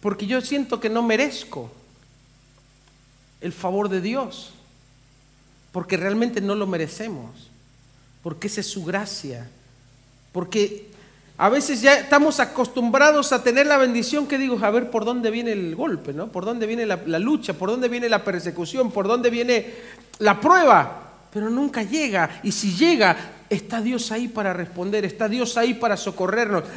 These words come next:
está Dios ahí para levantarnos, está Dios ahí para consolarnos. Entonces te das cuenta, dices, "Realmente Dios ha estado conmigo". Pero no es gratis.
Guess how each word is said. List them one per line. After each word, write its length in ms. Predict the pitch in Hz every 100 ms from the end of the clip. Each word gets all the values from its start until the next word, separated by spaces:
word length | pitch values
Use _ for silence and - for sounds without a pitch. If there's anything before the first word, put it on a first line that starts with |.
| 196
está 260 | 196 196 240
Dios 300 | 262 254 240
ahí 140 | 247
para 200 | 247 233
levantarnos, 840 | 214 202 185 185 269 254 220 190
está 240 | 196 - 226
Dios 240 | 247 247
ahí 120 | 247
para 280 | 247 240 226
consolarnos. 760 | 214 190 - 214 285 262 220 127 - - - - _ _ _ _ _ _ _ _
Entonces 260 | 226 220
te 100 | 240
das 200 | 233 233
cuenta, 320 | - 254 220
dices, 280 | 214 208 190
"Realmente 760 | 185 220 214 214 160 - 131 131 - - _ _ -
Dios 320 | 139 170 -
ha 40 |
estado 340 | 160 - 165 160
conmigo". 580 | 156 165 165 120 117 - - _ _ _ _ - - _ _ _ _ _ _ _ _ _ _ _ _ _ _ _ - - _ _ _ _ _ _ _ - -
Pero 160 | 170
no 120 | 170 247
es 120 | 165
gratis. 640 | 175 156 - 120 - -